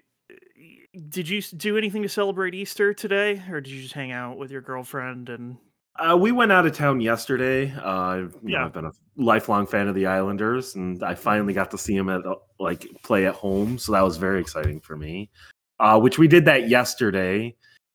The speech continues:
Speaker 2: So, you know, the game was at seven thirty, so we finally got out of, like, the arena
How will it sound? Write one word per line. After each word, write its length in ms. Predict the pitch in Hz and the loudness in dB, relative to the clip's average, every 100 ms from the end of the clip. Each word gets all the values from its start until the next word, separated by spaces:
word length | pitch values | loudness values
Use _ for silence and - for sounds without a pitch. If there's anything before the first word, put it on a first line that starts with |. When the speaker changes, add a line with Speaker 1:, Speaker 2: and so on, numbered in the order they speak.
| _ | _
Speaker 2:
So, 280 | 123 107 107 | 0 2 2
you 100 | 104 | 0
know, 120 | 98 | 0
the 120 | 98 | 0
game 200 | 110 113 | 2 2
was 120 | 110 101 | 2 0
at 140 | - | -2
seven 340 | - 104 98 | -2 0 0
thirty, 480 | 90 101 98 95 98 | -2 -2 0 2 0
so 560 | 98 - 95 92 92 87 _ _ _ _ | -2 -2 0 0 -2 -6 _ _ _ _
we 280 | 127 131 120 | 4 4 4
finally 360 | - 165 165 | 4 4 6
got 180 | 143 127 101 | 6 4 4
out 200 | 117 127 | 6 6
of, 180 | 135 110 | 6 2
like, 280 | 113 101 - | 0 0 -6
the 240 | 120 110 110 | -6 0 2
arena 840 | 101 98 110 120 120 117 117 113 | 2 -2 0 0 2 4 4 0